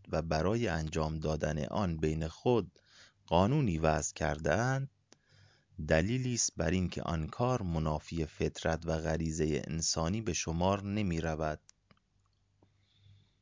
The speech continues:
گمان نمی‌کنم چن-، چنین دلیل پوچ و بی‌ارزشی نیازی به توضیح داشته باشد، جز اینکه فقط توجه شما را به شیوع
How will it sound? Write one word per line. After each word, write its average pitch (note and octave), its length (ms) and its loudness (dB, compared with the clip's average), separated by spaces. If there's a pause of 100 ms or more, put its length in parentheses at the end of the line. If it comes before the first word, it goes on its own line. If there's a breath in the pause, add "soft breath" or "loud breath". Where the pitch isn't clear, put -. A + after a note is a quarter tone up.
(240 soft breath)
گمان G#2+ 360 4
نمی‌کنم F#2 760 2
چن-، G#2 380 -2
چنین G2 440 0
دلیل G#2+ 460 2
پوچ - 460 -6
و G#2+ 40 -2
بی‌ارزشی G#2+ 1040 -2 (500 loud breath)
نیازی G#2 420 2
به F#2+ 120 0
توضیح F2+ 680 0
داشته D#2 400 -2
باشد، D#2 440 -4 (1160 soft breath)
جز E2 240 2
اینکه E2+ 280 0
فقط G#2 480 0
توجه E2 580 0
شما A#2+ 440 -2
را G2+ 120 0
به E2+ 160 -4
شیوع A2+ 560 -2